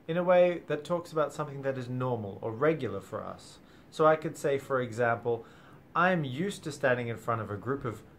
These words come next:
children." Could be twenty or thirty children. "Why am I used to doing that?"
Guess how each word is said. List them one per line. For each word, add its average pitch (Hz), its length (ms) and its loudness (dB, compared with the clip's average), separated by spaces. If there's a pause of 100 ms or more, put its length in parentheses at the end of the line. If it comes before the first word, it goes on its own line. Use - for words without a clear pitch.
(120)
children." 95 420 -4 (260)
Could 98 100 -8
be 95 120 -12 (120)
twenty 147 300 0
or 104 80 -2
thirty 117 260 -2
children. 90 320 -8 (200)
"Why 151 200 6
am 160 100 2
I 151 60 4
used 170 320 -4
to 160 60 -12
doing 202 260 -2
that?" 90 160 -10